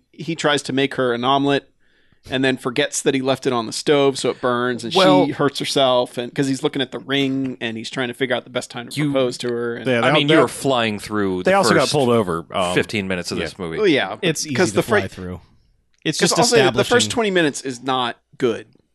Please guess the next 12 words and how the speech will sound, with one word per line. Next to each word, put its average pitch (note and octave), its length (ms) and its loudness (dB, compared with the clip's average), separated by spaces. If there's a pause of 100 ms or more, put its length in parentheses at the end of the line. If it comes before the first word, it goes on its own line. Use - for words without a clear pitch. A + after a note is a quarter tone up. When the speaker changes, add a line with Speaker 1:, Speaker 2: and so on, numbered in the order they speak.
(1040)
Speaker 4:
It, G3+ 240 -2
it's G3+ 180 -4
not G3+ 180 -2
good G#3 120 0
for - 240 -2
us. - 460 -4
Speaker 2:
Well, A3 300 4
I F3+ 60 2
mean, F3 140 0
yeah, D3+ 240 2
it's, D#3+ 380 -2
Speaker 1:
It's - 20 -10